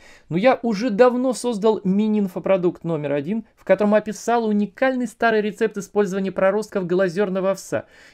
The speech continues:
и рассказал о том, как правильно проращивать семена, чтобы не подцепить с ними какую-нибудь инфекцию.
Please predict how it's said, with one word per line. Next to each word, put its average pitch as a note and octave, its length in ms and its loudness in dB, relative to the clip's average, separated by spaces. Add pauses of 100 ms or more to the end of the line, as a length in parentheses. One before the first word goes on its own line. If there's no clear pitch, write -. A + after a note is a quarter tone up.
(120)
и F#3 80 2
рассказал G3+ 420 2
о F#3+ 60 4
том, A#3 400 -2 (280)
как G#3 240 2
правильно A3 480 2
проращивать F#3+ 500 0
семена, G3 360 -4
чтобы A3+ 240 -4
не A3+ 100 -4
подцепить G#3+ 420 -8
с - 80 -16
ними A#3 180 -4
какую-нибудь G#3 560 -2
инфекцию. - 540 -6